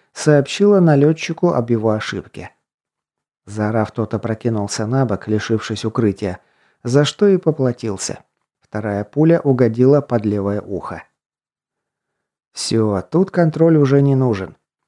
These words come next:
Константин скользнул по поводку в сознание прислужника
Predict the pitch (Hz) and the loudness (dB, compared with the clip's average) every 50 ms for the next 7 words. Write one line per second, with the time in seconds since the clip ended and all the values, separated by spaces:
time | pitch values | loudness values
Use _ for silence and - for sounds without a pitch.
0 | _ _ _ _ _ _ _ _ - 98 104 - - 107 107 101 - - 123 117 | _ _ _ _ _ _ _ _ -14 -12 -12 -8 -4 -4 -4 -4 -2 -2 -2 -2
1 | 110 - - 110 110 113 113 120 120 113 110 107 110 101 - 113 107 107 101 - | -2 -6 -4 -2 -2 0 0 -2 -2 -2 -2 -4 -6 -8 -4 -2 0 0 0 -2
2 | - - 135 139 139 - - - 131 127 120 135 135 131 123 123 123 120 - 123 | -2 0 2 2 2 0 -2 -2 0 0 2 2 2 2 2 2 0 -2 0 -2
3 | 123 117 - 127 123 120 110 120 113 110 - 113 104 | -2 -2 0 0 0 2 2 -2 -6 -4 -4 -4 -4